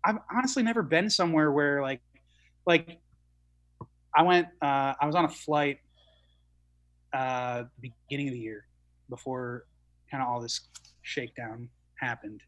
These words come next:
And I f-, had to fly in through North Carolina to get to Kentucky. And in, and I got off the plane in North Carolina, and I saw a guy with a sh-, a sweatshirt that said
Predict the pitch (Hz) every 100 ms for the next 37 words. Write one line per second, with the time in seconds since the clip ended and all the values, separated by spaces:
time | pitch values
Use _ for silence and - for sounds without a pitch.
0 | - 127 117 113 113 - _ _ _ _
1 | _ _ _ _ _ 127 127 123 - -
2 | - 151 139 147 147 147 143 - 147 151
3 | 147 - 131 127 131 123 120 - 139 120
4 | 117 117 110 - 104 - - _ _ _
5 | _ _ _ _ _ _ - 127 131 127
6 | 151 - 131 117 117 131 147 143 135 147
7 | 139 139 135 - 135 120 113 110 _ _
8 | _ _ - 120 107 - 139 139 131 117
9 | 110 110 - _ - - - 101 - -
10 | 135 - 113 - - -